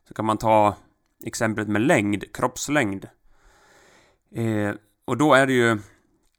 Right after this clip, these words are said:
ja, världens längsta man någonsin, två sjuttiotvå. Världens längsta kvinna någonsin, två och trettiotre.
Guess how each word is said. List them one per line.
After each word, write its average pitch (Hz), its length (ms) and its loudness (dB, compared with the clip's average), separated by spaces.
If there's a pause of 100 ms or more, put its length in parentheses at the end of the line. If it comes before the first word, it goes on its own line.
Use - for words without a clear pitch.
(760)
ja, 127 340 4
världens 123 320 0
längsta 117 340 -4
man 120 240 4
någonsin, 147 540 -2 (500)
två 120 160 -2
sjuttiotvå. 104 760 -4 (840)
Världens 107 300 -6
längsta 110 300 -4
kvinna 107 280 -4
någonsin, 107 520 -4 (120)
två - 280 -6
och - 140 -12 (220)
trettiotre. 117 1160 -2